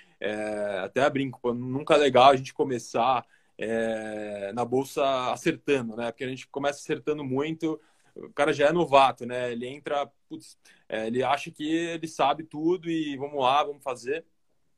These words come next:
Aí não é bem assim, né? Normalmente tem uma,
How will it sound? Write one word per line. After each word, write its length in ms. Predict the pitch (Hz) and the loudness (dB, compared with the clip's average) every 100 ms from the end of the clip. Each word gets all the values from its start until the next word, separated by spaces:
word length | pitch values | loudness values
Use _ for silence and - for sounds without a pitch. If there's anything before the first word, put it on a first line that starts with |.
| _ | _
Aí 160 | 120 127 | -6 0
não 100 | 151 | 2
é 40 | 156 | 4
bem 160 | 170 | 2
assim, 360 | 170 - 185 226 _ - - | -2 -2 -4 -6 _ -20 -6
né? 200 | 120 147 | 0 2
Normalmente 440 | 139 135 139 131 | 4 2 0 -4
tem 100 | - 147 | -4 0
uma, 400 | 151 135 120 | 4 4 2